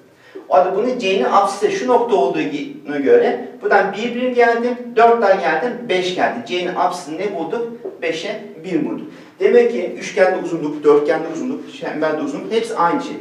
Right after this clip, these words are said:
Ya Pisagor ya benzerlikti diyebiliriz. Mesela bu soru, bu soru Ö S Y'de geldi. Nasıl geldi? Kare olarak geldi. Bakın şu kare tamamlamış. Tamamlamış. Yine aynı soru sormuş bana. Bakın kare. Kare gelmiş. Ha bu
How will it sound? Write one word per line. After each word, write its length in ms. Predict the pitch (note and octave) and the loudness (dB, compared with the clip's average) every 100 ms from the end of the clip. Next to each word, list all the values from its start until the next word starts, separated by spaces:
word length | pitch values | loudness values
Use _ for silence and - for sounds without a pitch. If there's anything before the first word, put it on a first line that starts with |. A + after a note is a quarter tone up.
| - | -10
Ya 140 | - | -10
Pisagor 380 | - A3+ G#3+ A3+ - - | -4 -2 2 2 2 -4
ya 140 | E3+ | -4
benzerlikti 580 | C#3+ B2+ B2 B2 - G#2 | -2 -2 -2 -6 -8 -8
diyebiliriz. 360 | D3 - - - - - - - - - - - - | -6 -6 -8 -14 -20 -20 -20 -20 -20 -20 -20 -20 -2
Mesela 380 | A#3+ B3+ A3+ | 2 4 4
bu 40 | D4 | 2
soru, 500 | - B3 G#3+ - - - - | 0 2 2 0 -4 -14 -16
bu 100 | - | -12
soru 160 | G#3+ G#3+ | 0 4
Ö 120 | G#3 | 4
S 180 | G#3 G#3+ | 2 0
Y'de 160 | A3 C4 | -2 0
geldi. 420 | G#3 F3 D#3+ - F3 | 0 2 0 -4 -2
Nasıl 300 | A#3 - A#3 | -2 -2 -4
geldi? 520 | F#3+ D#3+ D3+ - - - - - - | -2 0 0 -2 -6 -8 -18 -20 -12
Kare 280 | A3 A3+ - | -4 2 4
olarak 280 | - - | 4 2
geldi. 260 | - - - - - | -4 -8 -10 -14 -12
Bakın 160 | - - - | -10 -10 -16
şu 180 | - - | -18 -8
kare 360 | G#3 F3+ C3+ | -2 2 0
tamamlamış. 680 | - F#3 G#3+ A#3 B3 - - - - _ _ _ _ - | 0 0 0 0 -4 -6 -12 -16 -20 _ _ _ _ -8
Tamamlamış. 500 | G3+ G#3+ G#3+ A#3 A#3 | 0 2 2 -2 -4
Yine 120 | C4 | -2
aynı 280 | A#3 G#3+ G#3 | 2 4 2
soru 240 | - D3 | 0 -2
sormuş 420 | - - - - - | -2 -6 -10 -10 -12
bana. 140 | - - - | -12 -12 -8
Bakın 220 | - - | -8 -8
kare. 260 | - A#2+ - - - - - - - - - - | -8 -6 -6 -10 -14 -12 -12 -14 -16 -10 -10 -10
Kare 280 | - D#3 C3 | -4 2 2
gelmiş. 280 | - - - - - - | 2 -4 -8 -14 -20 -4
Ha 220 | B3 - | 0 2
bu 140 | D4+ | 0